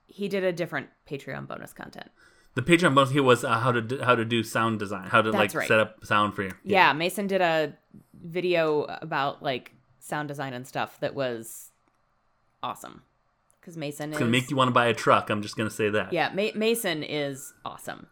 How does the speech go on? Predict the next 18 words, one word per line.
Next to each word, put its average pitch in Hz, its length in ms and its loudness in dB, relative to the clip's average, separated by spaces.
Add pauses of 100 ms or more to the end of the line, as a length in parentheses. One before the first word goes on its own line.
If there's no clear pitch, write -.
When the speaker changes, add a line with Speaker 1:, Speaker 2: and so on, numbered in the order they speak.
Speaker 1:
And 185 160 -6
you 185 80 -2
should 214 180 -6
go 226 140 0
support 233 380 2
Speaker 2:
Mason 220 40 2
Speaker 1:
him - 180 0
Speaker 2:
is. 180 60 -6
Speaker 1:
by 180 320 4
joining 240 360 -4
our 277 120 2
Patreon 196 640 -2
at 202 100 -6
Speaker 2:
Uh-huh. 190 120 -10
Speaker 1:
patreon 247 260 -6
dot 247 160 -2
com - 280 0
slash 190 400 -2